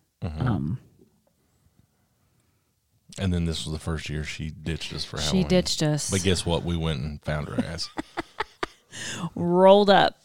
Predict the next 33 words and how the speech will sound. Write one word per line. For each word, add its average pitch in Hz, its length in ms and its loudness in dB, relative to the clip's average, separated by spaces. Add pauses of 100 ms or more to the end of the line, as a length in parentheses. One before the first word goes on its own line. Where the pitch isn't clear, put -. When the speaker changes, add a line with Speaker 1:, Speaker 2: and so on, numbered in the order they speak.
(680)
Speaker 2:
Rolled 196 460 6
up 196 120 4
to 214 80 0
the 202 120 2
house 156 760 -2 (1300)
because 165 420 6
they 147 120 0
were 151 100 0
passing 151 400 -2
out 147 120 0 (160)
candy, 139 320 6
and 143 80 6
we 156 60 6
thought 143 140 2
we'd 147 140 2
take - 160 0
Harlan 135 480 -4 (260)
to 139 100 -4
go 139 80 4
trick 139 180 0
or 143 60 4
treat. 147 340 2 (100)
Kid 160 220 4
walked 147 220 4
away 139 220 4
with 131 260 0
a 127 240 2
brownie 139 520 2
and 139 340 2
a - 20 -6
piece - 240 -4
of 135 60 0
pizza. 139 380 -2